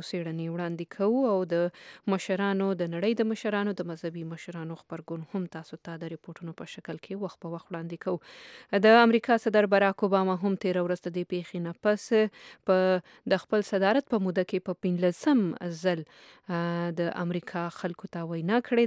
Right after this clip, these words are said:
ده. ډېر سخت خفګان یې په دې پیښه باندې ښودلی دی او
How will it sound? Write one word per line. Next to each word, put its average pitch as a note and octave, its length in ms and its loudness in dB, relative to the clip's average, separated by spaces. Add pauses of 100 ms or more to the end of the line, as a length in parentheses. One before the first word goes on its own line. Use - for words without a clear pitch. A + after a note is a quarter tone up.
ده. A#3 100 4 (120)
ډېر F3 180 0
سخت - 360 -6 (180)
خفګان B3 540 2
یې E3+ 160 0
په F3 120 -6
دې - 180 -6
پیښه F3 300 -6
باندې E3 260 -6
ښودلی G#3 460 0
دی A3+ 160 6
او F#3+ 120 4